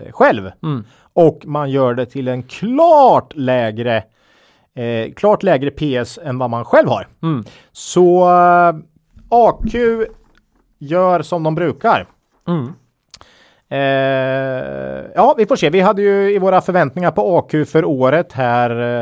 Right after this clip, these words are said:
Speaker 1: eh, faktiskt haft med ett förvärv i och med att det var så länge sedan nu. Så att vi kommer inte revidera våra, våra estimat för A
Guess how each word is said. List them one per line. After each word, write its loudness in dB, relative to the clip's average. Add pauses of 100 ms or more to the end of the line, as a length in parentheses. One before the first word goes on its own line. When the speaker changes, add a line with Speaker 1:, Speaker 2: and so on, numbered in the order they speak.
(260)
Speaker 1:
eh, -12
faktiskt -6
haft -6
med 0
ett -6
förvärv -2
i -6
och -6
med -4
att -12
det -8
var 0
så -6
länge -4
sedan -8
nu. -10
Så -10
att -8
vi -4
kommer 0
inte -4
revidera -2
våra, 0 (1300)
våra -2
estimat 0
för -2 (180)
A -2